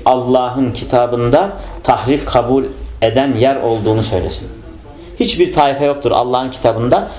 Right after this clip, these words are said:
tahrif kabul eden bir yer vardır demiş olsun. Hiçbir kayda yok. He, e, hiçbir taife yok bu konuda.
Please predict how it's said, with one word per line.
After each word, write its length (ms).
tahrif 380
kabul 260
eden 280
bir 100
yer 220
vardır 340
demiş 260
olsun. 240
Hiçbir 320
kayda 260
yok. 140
He, 60
e, 320
hiçbir 360
taife 320
yok 140
bu 80
konuda. 260